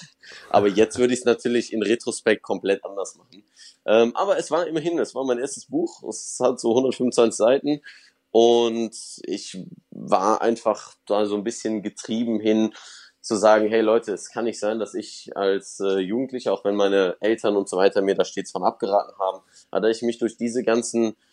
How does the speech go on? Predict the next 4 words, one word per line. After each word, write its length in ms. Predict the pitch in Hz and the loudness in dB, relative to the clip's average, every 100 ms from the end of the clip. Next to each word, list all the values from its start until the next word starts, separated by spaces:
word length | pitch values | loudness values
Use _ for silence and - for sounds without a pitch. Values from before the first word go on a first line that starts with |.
| _ _ _ _ _ - - | _ _ _ _ _ -20 -4
einseitig 760 | 147 156 202 156 143 147 151 143 | 2 4 6 6 6 6 4 0
verbreiteten 960 | - 113 95 113 143 151 131 - 131 120 | 2 4 4 6 4 2 -2 4 4 6
Medien, 720 | 127 143 123 104 95 110 151 - _ - - | 4 2 2 2 2 2 -4 -12 _ -12 0
ähm, 480 | 110 110 113 117 | 4 4 2 0